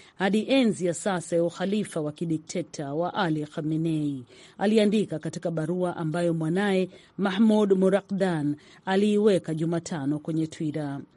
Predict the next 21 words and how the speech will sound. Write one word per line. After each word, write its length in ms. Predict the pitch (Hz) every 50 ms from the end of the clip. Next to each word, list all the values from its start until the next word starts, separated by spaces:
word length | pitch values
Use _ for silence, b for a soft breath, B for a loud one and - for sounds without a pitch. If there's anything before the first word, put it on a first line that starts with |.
| B B B B B B -
"Natumai 560 | 147 160 - - 208 190 208 208 202 202 202
kuwa 220 | - - 220 208
maneno 500 | 202 202 196 202 214 226 240 240 226 202
ya 100 | 196 196
mama 280 | 196 190 185 185 185 180
yangu 420 | 190 208 208 208 202 - 214 233
yatavunja 680 | 240 208 170 - 156 156 139 135 185 214 202 185 196 202
ukimya 520 | 185 196 185 - - 269 254 202 165 156 151
wa 40 | 151
viongozi 580 | 135 117 170 170 165 151 180 185 180 160 156 185
wa 120 | 180 180
dini 460 | 170 165 214 208 180 160 151 147 135 B B B B B B -
wanaoipinga 760 | 190 208 214 220 220 214 214 208 214 - 233 202 180 165 165
Jamhuri 440 | 175 170 170 175 160 165 175 160 170
ya 60 | 165
Kiislamu," 680 | 160 - 180 165 156 - - 185 175 165 151 139 131 135 B B B B B B -
Morakdan, 840 | 165 175 180 190 190 190 - - 180 190 190 196 202 208 220 233 -
yenye 680 | 180 160 160 180 190 196 190 196 196 196 196 214 226 277
makao 420 | - 160 165 160 - - 202 185 185
yake 320 | 202 196 185 175 - 185
Ufaransa, 720 | 175 160 - - 175 180 214 220 214 - - 196 180 175